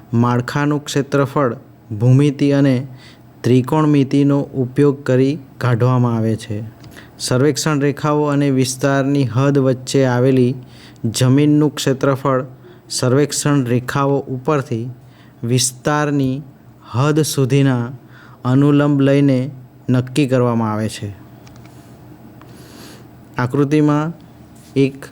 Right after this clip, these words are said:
ક્ષેત્રફળ એટલે કે એક અનિયમિત અને નિયમિત જગ્યાનું ક્ષેત્રફળ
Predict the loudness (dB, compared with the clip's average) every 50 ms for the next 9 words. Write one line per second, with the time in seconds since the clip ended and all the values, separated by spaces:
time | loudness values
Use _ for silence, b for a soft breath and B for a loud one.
0 | -20 -20 -20 -20 -20 -20 -20 -20 -20 B B B B B B B B B -16 -10
1 | -4 -4 -2 -2 0 0 0 0 0 -2 -2 -2 -4 -8 -16 -20 -20 -20 -20 -20
2 | _ _ -18 -12 -10 -8 -4 -2 -2 0 0 0 -2 -2 -2 -6 -10 -18 -20 -20
3 | -20 -20 -20 -20 -20 -20 -20 -20 -10 -2 0 0 0 -2 -4 -2 0 2 2 4
4 | 4 4 4 2 2 2 0 -4 -10 -20 -20 -14 -6 0 2 2 2 2 2 2
5 | 2 4 4 4 4 2 2 2 0 0 0 0 0 0 0 0 2 2 0 -2
6 | -4 -4 -4 -4 -4 0 -2 -2 -2 0 0 -2 -2